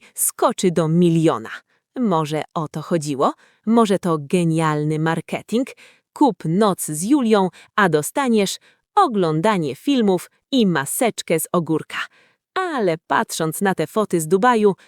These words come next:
wyobraźnia kupujących pracuje na najwyższych obrotach. Biedna Julka. Chciała dobrze,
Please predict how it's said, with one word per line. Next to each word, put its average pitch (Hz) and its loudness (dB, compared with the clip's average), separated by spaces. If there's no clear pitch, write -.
wyobraźnia 165 0
kupujących 240 -2
pracuje 185 -2
na 156 0
najwyższych 156 -2
obrotach. 160 -6
Biedna 170 2
Julka. 147 -6
Chciała 240 0
dobrze, 151 0